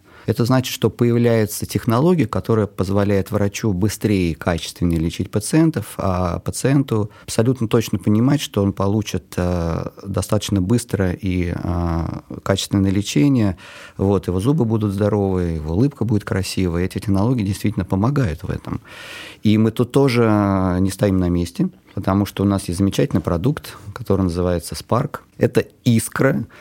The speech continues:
И вот эта искра у нас есть. Это индивидуальный продукт, это индивидуальные лайнеры. И вот действительно это тренд сегодняшнего рынка,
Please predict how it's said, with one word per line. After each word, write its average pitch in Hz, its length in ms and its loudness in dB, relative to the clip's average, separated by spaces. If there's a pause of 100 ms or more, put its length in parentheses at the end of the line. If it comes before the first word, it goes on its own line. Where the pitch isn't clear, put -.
(360)
И 104 280 4
вот 104 120 0
эта 117 200 2
искра 127 480 2
у 107 60 6
нас 98 320 0
есть. 95 560 0 (420)
Это 107 640 2
индивидуальный 110 580 4
продукт, 90 560 0
это 98 200 0
индивидуальные 104 640 2
лайнеры. 92 720 2
И 98 520 2
вот 92 80 -2
действительно 107 420 0
это 95 180 0
тренд 113 480 2
сегодняшнего 98 760 0
рынка, 98 540 2